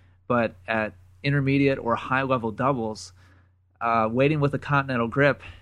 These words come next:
and then getting caught without enough time to make a swing and just blocking the ball back, that oftentimes won't be good enough. And Chris, I know the level of play that, that you're at,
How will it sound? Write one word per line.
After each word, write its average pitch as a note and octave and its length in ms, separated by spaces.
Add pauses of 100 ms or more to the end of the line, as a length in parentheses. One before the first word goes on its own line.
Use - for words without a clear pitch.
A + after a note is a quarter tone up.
(160)
and A#2 120
then A#2+ 140
getting A2+ 420
caught C#3 340
without B2+ 400
enough A#2 260
time B2 460
to - 120
make A#2+ 160
a A2 80
swing A#2+ 460 (420)
and A#2 120
just A#2+ 180
blocking B2 340
the A2+ 60
ball C#3+ 260
back, A2 360 (260)
that B2 140
oftentimes B2 800
won't A#2 260
be A#2+ 80
good A#2+ 200
enough. A2 440 (680)
And G#2 540
Chris, - 300
I A#2+ 80
know C3 140
the C3 80
level A#2+ 320
of A2 100
play A#2+ 260
that, A2 260
that A2+ 200
you're A2+ 140
at, A2 240